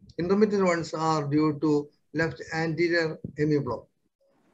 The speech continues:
And you can see that this patient is having a, a higher grade block where it has gone into,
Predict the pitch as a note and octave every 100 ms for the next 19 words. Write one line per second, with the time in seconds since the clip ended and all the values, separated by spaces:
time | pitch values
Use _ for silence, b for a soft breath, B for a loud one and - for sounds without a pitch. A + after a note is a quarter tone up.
0 | _ E3 F3 F#3 G3 F#3 G3 G3+ F#3+ F3+
1 | - F3 E3 F3+ D#3+ E3+ E3+ F3 E3 D#3+
2 | D#3 - _ _ - D3 D3+ D3 C#3 C3+
3 | D3 E3 F#3 F3+ G3 F3+ E3+ F#3 F3 E3+
4 | D#3+ D#3+ D3 D#3+ D#3+ D#3+ D3 D#3 D3+